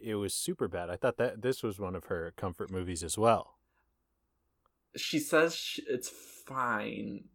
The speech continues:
Speaker 2: but I think it was more so me mixing up the <laughs> movies.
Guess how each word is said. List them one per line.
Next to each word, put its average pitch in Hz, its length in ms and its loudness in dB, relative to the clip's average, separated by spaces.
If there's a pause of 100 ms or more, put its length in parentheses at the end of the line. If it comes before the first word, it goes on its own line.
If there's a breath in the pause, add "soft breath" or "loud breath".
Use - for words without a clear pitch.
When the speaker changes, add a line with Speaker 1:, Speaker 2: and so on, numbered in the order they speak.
(220)
Speaker 2:
but 110 460 6
I 120 180 12
think 135 260 4
it 117 120 4
was 107 280 0
more 110 360 2
so 107 360 4
me 113 600 4
mixing 110 640 2
up - 180 0
the - 80 -12
<laughs> - 0 -
movies. - 1160 -4